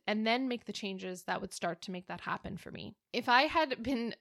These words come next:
totally dedicated to finding this ideal client and keeping the job that I had, I would have probably had to teach in a large city, maybe an art stream school or a magnet school, to access that kind of student population.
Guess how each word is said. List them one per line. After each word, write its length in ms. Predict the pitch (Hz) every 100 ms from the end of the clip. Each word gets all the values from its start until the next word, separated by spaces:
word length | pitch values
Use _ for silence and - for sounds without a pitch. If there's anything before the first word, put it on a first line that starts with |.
| -
totally 400 | - 247 254 254
dedicated 540 | 214 196 - 214 214
to 60 | 208
finding 340 | 208 202 208
this 180 | 202 202 -
ideal 280 | 196 202
client 460 | 190 190 185 196 196 -
and 300 | 196 196 214
keeping 320 | 220 226 226
the 80 | 226
job 300 | 220 220 220
that 100 | 226
I 60 |
had, 400 | 226 247 240 240 - - - - _
I 100 | -
would 140 | 254 285
have 160 | 277
probably 380 | - 269 285 302
had 240 | 254 220 214
to 80 |
teach 360 | 208 214 208 - 202
in 120 | 208
a 80 | 202
large 360 | 190 190 190
city, 400 | - 190 180 175
maybe 520 | 190 196 208 220 208 208 - -
an 160 | 220 -
art 240 | 196 190
stream 380 | - - 185 185
school 680 | 202 - 196 185 175 170 170
or 180 | - 180
a 60 | 180
magnet 500 | 202 214 202 202 190
school, 420 | - 196 185 180
to 300 | - 208 202 - - - -
access 540 | 214 233 - 277 285
that 260 | - 214 202
kind 320 | - 202 202
of 80 | 196
student 400 | - 196 185 185
population. 880 | - 180 180 170 175 - 156 170